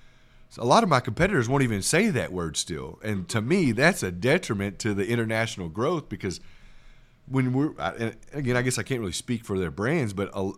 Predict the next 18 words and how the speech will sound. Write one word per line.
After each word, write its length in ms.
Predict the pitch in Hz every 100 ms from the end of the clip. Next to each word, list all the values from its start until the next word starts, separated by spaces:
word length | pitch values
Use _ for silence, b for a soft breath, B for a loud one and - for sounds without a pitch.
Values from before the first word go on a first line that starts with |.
| -
all 300 | - 143 208
of 100 | 107
our 180 | 98 165
brands 460 | 123 92 87 90 90
are 240 | 95 92
blended 640 | 82 95 117 165 123 98
versions 560 | 87 110 151 139 104 95
of 120 | 82
how 220 | 110 117
we 160 | 104 92
make 400 | 82 110 143 92
them, 400 | 87 82 90 90 b b b b
set 340 | - - 143 117
in 120 | 113
these 140 | 101
warehouses, 760 | 90 113 139 104 92 95 87 - -
different 300 | 107 107 95
locations, 840 | 87 - 123 165 - 85 78 -